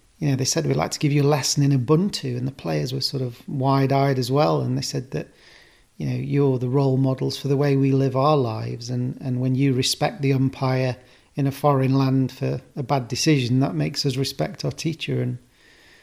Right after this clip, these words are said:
when you huddle together on the world stage,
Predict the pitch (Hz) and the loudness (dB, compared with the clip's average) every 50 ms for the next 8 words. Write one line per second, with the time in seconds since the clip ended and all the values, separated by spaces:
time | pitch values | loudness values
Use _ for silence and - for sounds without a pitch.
0 | _ _ _ _ - 147 131 139 135 139 135 123 113 - - _ _ _ - - | _ _ _ _ -6 -2 0 2 2 2 2 0 -4 -10 -20 _ _ _ -12 -4
1 | - 156 143 131 139 131 - - 139 110 151 151 147 127 123 139 139 135 135 139 | -2 -2 0 0 0 -2 -2 -2 -2 2 2 2 2 2 2 2 2 2 2 2
2 | 139 139 131 139 143 143 139 127 - - - - 147 143 139 139 135 123 - - | 2 2 4 2 2 2 2 0 -2 -2 -2 0 2 2 2 0 0 -2 -6 -10
3 | - - | -12 -12